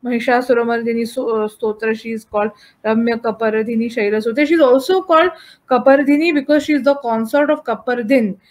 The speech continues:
that is Shiva, the one with, uh, with matted hair.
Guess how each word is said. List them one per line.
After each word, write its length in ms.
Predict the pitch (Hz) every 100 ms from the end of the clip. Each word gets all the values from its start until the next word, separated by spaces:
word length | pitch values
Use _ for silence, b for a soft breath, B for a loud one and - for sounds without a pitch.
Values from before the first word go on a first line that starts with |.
| b b -
that 220 | 220 214
is 140 | 311
Shiva, 460 | - 262 214 196 262
the 100 | 226
one 360 | 214 226 262 233
with, 200 | 233 240 _ - -
uh, 280 | 208 208 - _ _ -
with 320 | 214 220 -
matted 420 | 208 185 - 208
hair. 300 | 185 180 269